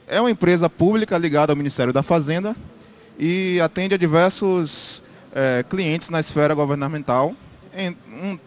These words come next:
exemplificando, o maior cliente nosso hoje é a Receita Federal, né? E, e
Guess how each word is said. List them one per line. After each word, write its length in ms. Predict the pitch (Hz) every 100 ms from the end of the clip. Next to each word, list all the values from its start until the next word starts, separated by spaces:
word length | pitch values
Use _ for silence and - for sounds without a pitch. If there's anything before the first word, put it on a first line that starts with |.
| - - - -
exemplificando, 800 | 147 160 165 196 185 185 208 214
o 40 |
maior 200 | 170 156
cliente 420 | - 143 151 165 143 - -
nosso 400 | 127 139 - 147
hoje 380 | 135 160 165 165
é 40 |
a 20 |
Receita 340 | 143 127 127 127
Federal, 460 | 139 139 123 190 262 - - - - -
né? 440 | 123 127 147 135 113
E, 280 | 110 104 107 - - _ - - - - -
e 400 | 156 170 196 202